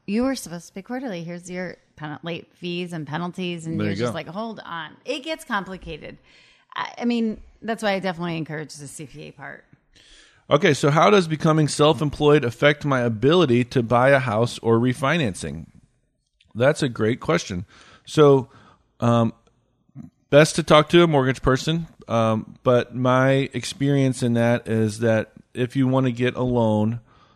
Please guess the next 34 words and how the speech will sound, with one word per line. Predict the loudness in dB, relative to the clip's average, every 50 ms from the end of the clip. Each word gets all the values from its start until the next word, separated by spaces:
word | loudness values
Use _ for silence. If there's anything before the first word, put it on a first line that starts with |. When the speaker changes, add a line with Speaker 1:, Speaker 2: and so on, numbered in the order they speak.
| _ _ _ _
Speaker 2:
and | -2 0 2
I | 2
guess | 2 4 4 4 4 2
this | -4 -6 -6
is | -8
just | -6 -4 -4 -4 -4
for | -4 -4 -2
mortgage, | -2 -2 -2 -2 -2 -2
I | -2 -2
don't | -2 -2
know | 0 0 -2
if | -2
this | -2 -6 -8 -8
affects | -10 -8 -6 -8 -8 -8 -12 -16
your | -18
car | -12 -8 -6 -6 -4
loan | -4 -6 -6 -6 -6 -6
and | -6
all | -6 -6 -6
that | -8 -8
kind | -10 -12
of | -12 -12
stuff, | -10 -6 -6 -6 -6 -10 _ _ -20 _ _ _ _
but | 0 2 2
if | 2 2
you | 2 2
wanna | 4 2 2 2 0 0
get | 0 0 0 0 0
a | -2
loan | -2 0 2 2 2 2 2 0
to | -2 -2
buy | -2 -2 0 0
a | -2 -2
home, | 0 0 0 0 0 0 -2